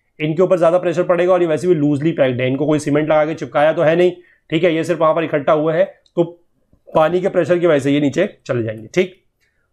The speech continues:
When they suddenly give way, the dammed water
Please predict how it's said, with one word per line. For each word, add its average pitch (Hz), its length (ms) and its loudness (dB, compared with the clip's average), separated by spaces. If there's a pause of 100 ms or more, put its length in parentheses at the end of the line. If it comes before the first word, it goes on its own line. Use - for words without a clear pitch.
(100)
When 185 260 0
they 240 120 -2
suddenly 196 480 0
give 180 200 2 (220)
way, 143 200 2 (420)
the 135 180 2 (160)
dammed 175 420 2 (500)
water 160 380 2